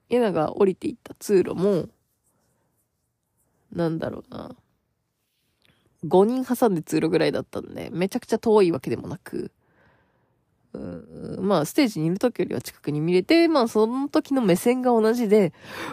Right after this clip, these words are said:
わー、目線ほぼ一緒。うわ、でも靴が、あのー、なんだろう。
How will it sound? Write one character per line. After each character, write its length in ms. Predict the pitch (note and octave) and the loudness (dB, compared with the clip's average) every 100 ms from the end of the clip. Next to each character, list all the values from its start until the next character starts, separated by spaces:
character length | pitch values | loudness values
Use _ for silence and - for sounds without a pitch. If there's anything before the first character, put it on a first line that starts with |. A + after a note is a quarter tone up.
| - | -4
わ 300 | - C4 C#4 | 2 4 4
ー、 20 | C#4 | 6
目 200 | A3 B3 | 6 6
線 300 | D4+ D#4 D4+ | 6 4 4
ほ 220 | - D#4 | 2 4
ぼ 160 | C4+ | 6
一 140 | F#3+ G3 | 4 2
緒。 220 | - A3+ | 0 0
う 120 | A#3+ | 2
わ、 120 | G#3+ | 4
で 100 | A3 | 4
も 100 | G#3 | 2
靴 300 | G3+ D#4+ - | 0 -2 -2
が、 140 | A3+ E3+ - _ _ _ - _ | -4 -4 -8 _ _ _ -20 _
あ 200 | E3+ D#3 | -6 -4
の 760 | D#3+ D#3 D#3 D#3 D#3 D#3 E3 A#3+ | -4 -4 -4 -4 -4 -4 -6 -10
ー、 20 | A3 _ _ _ | -16 _ _ _
な 100 | E3 | -8
ん 60 | D3+ | -6
だ 100 | - | -8
ろ 180 | G#2+ | -10
う。 40 | - | -12